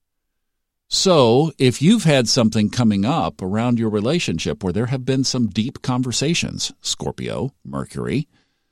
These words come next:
that have led to re-examining the base, re-examining the foundation, re-examining the longevity, or if you're in a fairly new or newly engaged phase of your relationship, what do we want this to look like?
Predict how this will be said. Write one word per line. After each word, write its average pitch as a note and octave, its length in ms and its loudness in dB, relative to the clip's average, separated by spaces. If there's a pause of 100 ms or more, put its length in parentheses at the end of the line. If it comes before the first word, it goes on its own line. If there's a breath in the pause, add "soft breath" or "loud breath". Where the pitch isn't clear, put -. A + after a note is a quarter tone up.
(140)
that A2+ 120 2
have G#2+ 180 2
led A#2+ 360 4
to A#2 460 2
re-examining B2 960 4
the A2 80 2
base, A2 640 -2 (100)
re-examining A#2+ 720 2
the A2 80 -2
foundation, A2 720 -2 (360)
re-examining A2 720 4
the A2+ 80 6
longevity, A#2+ 800 2 (320)
or D#3+ 500 2 (120)
if A2+ 180 0
you're A#2 160 4
in A#2+ 140 4
a G#2+ 120 2
fairly A#2 440 2
new B2 360 6
or G#2 280 4
newly B2 440 4
engaged A2+ 720 2 (120)
phase C3 560 0
of A2+ 100 -2
your A#2+ 120 2
relationship, A#2+ 800 -2 (420)
what E3 160 0
do F3 80 2
we D#3+ 140 2
want D3 260 2
this C#3+ 200 0
to B2+ 100 -2
look C3+ 240 0
like? D2+ 400 -2